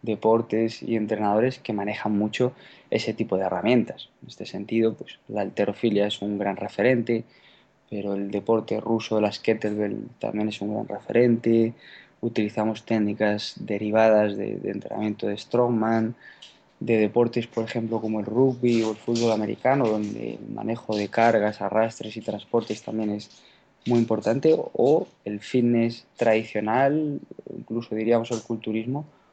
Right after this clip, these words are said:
pues, ¿por qué no? Porque realmente son personas que llevan mucho tiempo trabajando con, con cargas, más orientadas a hipertrofia o con fines estéticos, pero que realmente en algunos casos se han desarrollado técnicas muy interesantes.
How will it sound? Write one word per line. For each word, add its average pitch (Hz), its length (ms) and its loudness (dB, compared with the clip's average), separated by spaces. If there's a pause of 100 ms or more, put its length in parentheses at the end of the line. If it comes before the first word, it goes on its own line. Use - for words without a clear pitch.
(200)
pues, 110 400 -6
¿por 107 160 -2
qué 104 120 2
no? 123 200 6
Porque - 220 -10
realmente 113 520 0 (580)
son 113 720 2
personas 117 460 0
que 123 100 0
llevan 110 220 0
mucho 117 460 -2
tiempo 117 340 0
trabajando 107 560 0
con, - 300 -12 (280)
con 104 220 -8
cargas, 151 460 0
más 107 220 -8
orientadas 104 460 -8
a 107 40 -6
hipertrofia 110 540 -4
o 98 60 -4
con 104 140 -6
fines 117 260 -4
estéticos, 135 600 -2
pero 107 200 -2
que 107 140 0
realmente 113 600 0 (380)
en 110 80 -2
algunos 110 340 0
casos 113 340 -2
se - 80 0
han 113 80 2
desarrollado 107 500 2
técnicas 110 540 0 (360)
muy 123 220 6
interesantes. 104 680 0